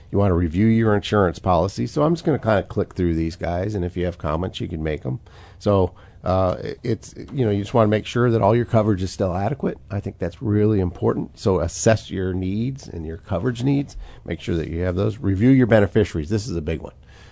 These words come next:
Uh, Ryan, uh, it's not unusual to find out that people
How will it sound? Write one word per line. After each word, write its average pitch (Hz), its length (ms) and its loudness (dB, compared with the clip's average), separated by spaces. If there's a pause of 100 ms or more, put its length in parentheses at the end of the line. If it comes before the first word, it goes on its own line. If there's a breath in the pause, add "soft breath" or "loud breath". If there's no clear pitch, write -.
(140 soft breath)
Uh, 85 300 -6
Ryan, 90 480 0 (380 soft breath)
uh, 90 340 -2 (140)
it's - 380 -8
not 123 400 2
unusual 107 600 -2
to 82 80 -4
find 87 320 -2
out 85 200 -4
that - 180 -14
people 85 580 -4